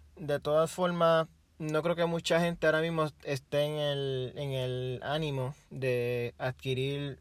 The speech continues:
eh, vehículos. Así que sin duda, eh, aunque están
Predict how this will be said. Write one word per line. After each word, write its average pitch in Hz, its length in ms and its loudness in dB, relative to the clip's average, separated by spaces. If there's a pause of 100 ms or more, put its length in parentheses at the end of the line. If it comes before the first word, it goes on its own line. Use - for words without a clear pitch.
(140)
eh, 135 260 -6
vehículos. 127 800 -4 (1000)
Así 143 180 -6
que 131 500 0
sin 135 280 -4
duda, 156 480 4 (260)
eh, 135 300 -4 (280)
aunque 143 260 -2
están 160 460 0